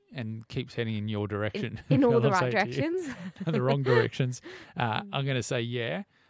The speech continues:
Speaker 1: But
Speaker 2: Okay.
Speaker 1: if the opposite happens,
Speaker 2: Mm.
Speaker 1: yeah, it's, it's an interesting place that we're falling in. You know, a war could
Speaker 2: Okay.
Speaker 1: start tomorrow <laughs> and all of a sudden
Speaker 2: Yeah.
Speaker 1: people are screaming for help from England. They're like, "Uh-uh, you left us."
Speaker 2: Look, maybe you're like me and you're quite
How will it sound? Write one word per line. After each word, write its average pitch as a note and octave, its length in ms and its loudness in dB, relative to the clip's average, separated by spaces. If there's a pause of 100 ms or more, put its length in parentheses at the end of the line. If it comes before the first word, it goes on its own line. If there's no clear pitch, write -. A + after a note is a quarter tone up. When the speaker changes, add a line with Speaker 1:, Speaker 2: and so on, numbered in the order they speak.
(160)
Speaker 1:
But B2+ 180 2
Speaker 2:
Okay. B2+ 240 0
Speaker 1:
if - 340 -8
the C3+ 300 -4
opposite C3 420 -2
happens, A#2+ 640 -2
Speaker 2:
Mm. E3+ 80 -10 (180)
Speaker 1:
yeah, C#3 100 2
it's, B2 240 0
it's C#3 220 0
an C#3 100 -2
interesting C3+ 420 -4
place A2+ 300 -4
that B2+ 120 -4
we're G#2+ 120 -4
falling G#2 380 -4
in. G#2 160 -8
You A#2+ 100 -4
know, G#2+ 140 -2
a F#2+ 40 -4
war A2+ 240 -4
could F#3 140 -2
Speaker 2:
Okay. F3+ 80 -6
Speaker 1:
start B2 300 -4
tomorrow G2+ 460 -4
<laughs> - 40 -6
and C#3+ 100 2
all B2 100 4
of A2 60 -2
a - 60 -6
sudden A2+ 200 -2
Speaker 2:
Yeah. A2+ 60 -2
Speaker 1:
people G#2+ 160 -6
are G#2 40 -8
screaming A2 580 -6
for G#2+ 140 -8
help A2+ 180 -8
from G#2 160 -10
England. A2 300 -4
They're G2+ 80 -2
like, - 140 -4
"Uh-uh, F#3+ 340 -2
you D#3+ 120 0
left F3+ 300 0
us." C#3 180 2
Speaker 2:
Look, C#4+ 240 -2
maybe A#3 320 0
you're D#4+ 160 0
like A3+ 280 -2
me F3+ 280 0
and E3+ 120 -4
you're E3+ 100 -2
quite E3 440 -6